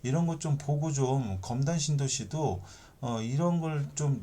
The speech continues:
여기 견학 좀 갔으면 좋겠어요. 검단 신도시에 관련된 공무원이라든지 이런 분들이 동탄 신도시는 어떻게 지금 이런 것들을 만들고 운영하고 있는지,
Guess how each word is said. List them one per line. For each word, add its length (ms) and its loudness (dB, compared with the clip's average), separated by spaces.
여기 640 6
견학 420 4
좀 140 0
갔으면 320 2
좋겠어요. 420 -4
검단 320 2
신도시에 800 0
관련된 420 -2
공무원이라든지 1080 2
이런 220 2
분들이 580 -2
동탄 360 2
신도시는 580 2
어떻게 520 -2
지금 300 -6
이런 200 0
것들을 380 -6
만들고 460 -2
운영하고 500 4
있는지, 560 -4